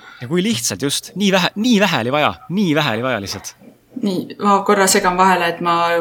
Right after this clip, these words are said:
Speaker 2: just vaatasin järgi, et, äh, Eesti keskmine enesetappude arv aastas on kakssada kolmkümmend üks inimest.
Speaker 1: Mhm.
Speaker 2: See on nagu rets.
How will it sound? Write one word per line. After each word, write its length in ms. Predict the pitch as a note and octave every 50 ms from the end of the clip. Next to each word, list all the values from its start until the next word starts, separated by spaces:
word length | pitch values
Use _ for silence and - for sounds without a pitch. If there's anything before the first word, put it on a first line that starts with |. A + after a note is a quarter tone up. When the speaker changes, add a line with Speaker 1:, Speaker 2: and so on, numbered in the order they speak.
| - - -
Speaker 2:
just 200 | F3+ F3+ - -
vaatasin 400 | F#3 F#3 F3+ - - - F3+ F3
järgi, 340 | F#3 F#3 F3+ F3 E3+ F3
et, 360 | E3+ E3+ E3 E3 - _ _ F3+
äh, 880 | F3 E3+ E3+ E3+ E3+ E3+ - - - F3 F3 - F3 D#3 D3+ E3 E3 - - - _ _ _
Eesti 300 | - F#3 F#3 - - F#3 E3+
keskmine 400 | F#3 F#3+ G3 - F#3+ F3 F3 F#3
enesetappude 640 | F#3+ F#3 F#3 - E3 E3 F3 F3 - - F3 E3+ F3+
arv 340 | F3 F#3 F#3+ F#3 F3 E3+ F3
aastas 420 | F#3 F#3 F#3 F#3 - D#3+ D#3+ -
on 100 | E3 D#3+
kakssada 460 | D#3 E3+ F3+ - - - - E3 E3
kolmkümmend 340 | E3 F3 E3+ E3+ E3+ E3 E3+
üks 140 | E3+ E3+ - -
inimest. 400 | E3+ E3 E3 E3+ E3 - - - - _ _ _ _ _ _ - - _
Speaker 1:
Mhm. 320 | - B2+ G2+ F#2+ F2 G#2+ A2 A2 - -
Speaker 2:
See 100 | - F#3+
on 60 | F#3
nagu 140 | F3+ F3 F3
rets. 380 | E3+ F#3 F#3 F#3 F#3 - -